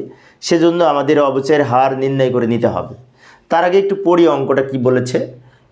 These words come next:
এখানে বলেছে এক লক্ষ টাকায় মেশিন কিনেছে, আমদানি শুল্ক দশ হাজার, সংস্থাপন ব্যয় পঁচিশ হাজার, এ, বহন খরচ পঁচিশ হাজার, সংস্থাপন ব্যয়, আহ, পঁয়ত্রিশ হাজার। এই চারটা যোগ করে এক লাখ সত্তর হাজার।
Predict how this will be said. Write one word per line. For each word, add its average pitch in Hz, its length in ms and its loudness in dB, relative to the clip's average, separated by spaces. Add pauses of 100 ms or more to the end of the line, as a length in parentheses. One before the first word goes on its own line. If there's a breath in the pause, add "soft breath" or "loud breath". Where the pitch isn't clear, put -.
এখানে 165 280 2
বলেছে 175 420 2 (600 soft breath)
এক 156 200 0
লক্ষ 180 200 2
টাকায় 180 340 2
মেশিন 170 320 0
কিনেছে, 175 360 2
আমদানি 170 420 2
শুল্ক 170 320 0
দশ 156 260 2
হাজার, 165 380 4
সংস্থাপন 156 580 -2
ব্যয় 151 220 2
পঁচিশ 147 320 -2
হাজার, 151 260 2 (500 loud breath)
এ, - 60 0 (160)
বহন 143 320 0
খরচ 151 300 -2
পঁচিশ 147 300 0
হাজার, 160 220 2 (100)
সংস্থাপন 139 480 0
ব্যয়, 135 160 2 (520 soft breath)
আহ, 117 180 0
পঁয়ত্রিশ 135 400 0
হাজার। 95 280 -2
এই 147 220 0
চারটা - 640 -2
যোগ 175 220 0 (100)
করে 185 180 4 (420)
এক 147 160 -2
লাখ 147 120 0
সত্তর 123 380 -4
হাজার। 98 240 -8